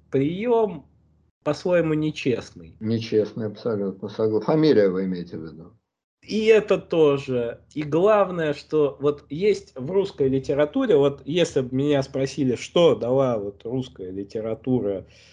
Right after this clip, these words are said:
Speaker 1: э, литературе вообще, э, во всяком случае, не то чтобы дала, развила идею самозванства. Она есть у всех. Борис Годунов – самозванец, самозванец.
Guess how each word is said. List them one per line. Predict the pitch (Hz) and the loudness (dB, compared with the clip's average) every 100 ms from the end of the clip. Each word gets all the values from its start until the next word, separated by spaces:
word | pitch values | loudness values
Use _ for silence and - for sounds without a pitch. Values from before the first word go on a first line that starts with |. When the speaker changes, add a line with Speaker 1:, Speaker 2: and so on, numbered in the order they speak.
| _ _ | _ _
Speaker 1:
э, | 95 101 95 87 | -6 -6 -6 -8
литературе | 98 104 117 110 110 - 123 101 90 | -6 -4 -2 0 -2 0 0 0 -4
вообще, | 95 90 90 - 262 370 339 - _ - - - _ _ - | -6 -12 -12 -4 -2 -2 -4 -20 _ -20 -20 -20 _ _ -6
э, | |
во | 113 110 107 101 90 90 - - 151 | -2 -2 -2 -6 -10 -14 -12 0 2
всяком | 151 175 165 | 2 2 0
случае, | - 175 196 | -4 -6 -2
не | 208 | 2
то | 214 | 2
чтобы | 208 165 | 0 -4
дала, | 160 185 226 | 0 2 4
развила | 175 165 156 151 104 87 - _ | 4 2 0 -6 -6 -6 -12 _
идею | 123 127 185 208 175 139 | -8 -6 0 2 2 0
самозванства. | - 139 139 135 117 98 - - - _ _ _ _ _ - | -2 0 0 -2 -4 -4 -12 -20 -20 _ _ _ _ _ -4
Она | 135 202 202 | 0 2 2
есть | 160 160 - | 2 -2 -4
у | 127 | -8
всех. | - 92 - | -8 -14 -10
Борис | 107 143 170 156 | 0 2 4 0
Годунов – | 135 135 139 131 107 - _ _ | -2 0 0 0 -4 -8 _ _
самозванец, | - 139 151 175 190 190 123 98 _ _ _ - | -6 -2 0 2 2 2 -2 -10 _ _ _ -10
самозванец. | - 143 113 98 87 85 - - _ | -2 0 0 -4 -12 -14 -16 -20 _